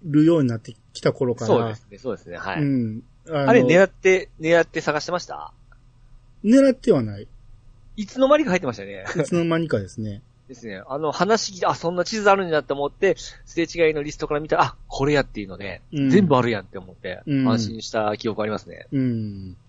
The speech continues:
Speaker 2: うん。
Speaker 1: ほんまにこの時期にできたのは幸せですね、僕はね。
Speaker 2: ですよね。<laughs> もう、なかなかもうこういう体験できないですもんね。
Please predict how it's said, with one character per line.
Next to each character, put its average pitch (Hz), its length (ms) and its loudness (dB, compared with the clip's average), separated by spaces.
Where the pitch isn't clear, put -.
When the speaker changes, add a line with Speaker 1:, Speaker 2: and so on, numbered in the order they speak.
Speaker 2:
う 92 40 -18
ん。 87 120 -18
Speaker 1:
ほ 202 60 4
ん 214 40 6
ま 214 80 6
に 196 80 4
こ 208 160 4
の 202 340 4
時 185 160 0
期 185 160 0
に 123 240 4
で 135 100 4
き - 120 -12
た 131 160 0
の 110 140 -2
は 98 140 -8
幸 131 360 4
せ - 140 -2
で 113 100 -4
す - 160 -6
ね、 156 80 0
僕 113 180 -2
は 117 60 2
ね。 135 60 8
Speaker 2:
で 117 60 0
す 135 200 2
よ - 80 -12
ね。 - 460 2
<laughs> - 20 -6
も 151 320 -2
う、 - 480 -14
な 127 100 -2
か 156 100 0
な 165 100 2
か 170 80 2
も 175 120 0
う - 20 0
こ 147 160 0
う - 40 0
い - 20 -4
う - 40 -8
体 147 160 0
験 135 120 -6
で 139 100 -4
き 214 60 -2
な 220 60 4
い 156 60 6
で - 20 -2
す - 100 -8
も 85 80 -20
ん - 60 -20
ね。 101 200 -12